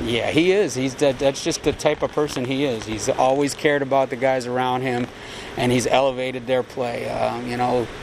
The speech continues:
y-, we see it across the board in the N F L. Those are the guys that have success, and you hear a lot about Tom Brady and how he elevates the, the people around him. Well, Anthony does the same thing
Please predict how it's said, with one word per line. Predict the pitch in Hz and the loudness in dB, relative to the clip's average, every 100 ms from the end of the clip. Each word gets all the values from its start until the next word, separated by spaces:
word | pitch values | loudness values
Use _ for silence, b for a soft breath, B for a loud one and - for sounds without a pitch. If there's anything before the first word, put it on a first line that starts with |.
| B B - | B B -4
y-, | 139 147 | -2 0
we | 139 143 | 2 2
see | - 151 | 4 2
it | 139 | 2
across | - 147 127 | 2 0 0
the | 135 | -2
board | 147 147 | 2 2
in | 135 | 2
the | 135 | 0
N | 131 | -2
F | 123 | 0
L. | 139 | 0
Those | 127 135 | 2 2
are | 156 | 2
the | |
guys | 147 139 131 | 2 2 2
that | 131 | 0
have | 139 | 0
success, | - 127 - 135 127 | -4 -6 -2 -2 -2
and | 123 | -2
you | 127 | 0
hear | 156 | 2
a | 143 | 4
lot | 147 | 2
about | 147 135 131 | 2 0 -2
Tom | 160 143 135 | -2 0 2
Brady | 139 143 | 2 2
and | 135 | 0
how | 127 131 | 0 0
he | 143 151 | 2 0
elevates | 143 135 135 127 123 - | 2 2 2 0 -4 -6
the, | 123 | -6
the | 127 | -4
people | - 147 127 | 0 2 4
around | 127 123 123 | 4 2 0
him. | 127 127 123 | -2 0 0
Well, | 123 | 0
Anthony | 127 147 143 127 | 2 0 0 2
does | 127 | 2
the | 113 | 0
same | - 127 123 | -2 -2 -2
thing | - 131 127 | 0 0 0